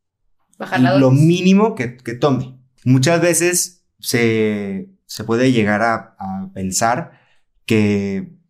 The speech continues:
Speaker 2: en esta parte de que son adictivos, ¿por qué? Porque cuando lo suspendes, puede haber efectos secundarios, ¿no?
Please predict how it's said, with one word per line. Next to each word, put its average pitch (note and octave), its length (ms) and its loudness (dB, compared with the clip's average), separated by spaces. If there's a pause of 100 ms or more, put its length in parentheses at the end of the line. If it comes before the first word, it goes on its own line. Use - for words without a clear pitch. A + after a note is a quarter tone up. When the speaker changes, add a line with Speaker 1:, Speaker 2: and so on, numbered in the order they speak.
(140)
Speaker 2:
en G#2+ 140 -2
esta A#2+ 240 -2
parte A#2 220 -4
de G#2+ 100 -2
que G2 100 -6
son G#2+ 160 -6
adictivos, B2+ 640 -2
¿por G#2 220 -6
qué? C3 200 -2
Porque A2+ 360 -8
cuando G#2 340 -2
lo G#2 180 -4
suspendes, B2+ 960 -2 (1120)
puede B2 160 0
haber A2+ 180 -2
efectos G#2 400 -8
secundarios, B2+ 560 -4
¿no? C#3 260 -12